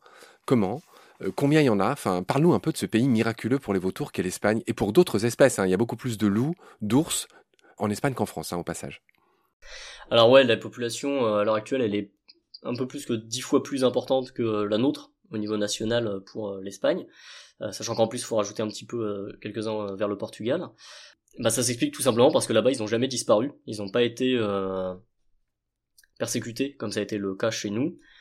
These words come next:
Speaker 2: pour, euh, différentes raisons. Il y a aussi le fait que leur territoire est plus vallonné, plus accidenté. Il y a plus de zones un peu rurales, d-, d'élevage extensif. Ça a pu être le cas, euh, chez nous.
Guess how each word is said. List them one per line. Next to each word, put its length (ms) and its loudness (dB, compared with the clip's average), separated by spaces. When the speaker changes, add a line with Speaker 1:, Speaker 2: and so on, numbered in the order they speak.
Speaker 2:
pour, 180 -4
euh, 120 -4
différentes 400 2
raisons. 400 2
Il 60 2
y 40 2
a 40 4
aussi 180 -4
le 80 0
fait 240 0
que 100 -6
leur 460 0
territoire 480 0
est 100 -6
plus 220 -10
vallonné, 480 2
plus 180 -8
accidenté. 520 -4
Il 40 -6
y 60 -2
a 40 -8
plus 200 -12
de 120 -4
zones 260 -4
un 120 -12
peu 160 -4
rurales, 580 2
d-, 360 -8
d'élevage 320 -2
extensif. 680 -10
Ça 140 -4
a 40 -4
pu 120 -6
être 120 -4
le 100 -4
cas, 240 0
euh, 120 -6
chez 220 -6
nous. 280 -2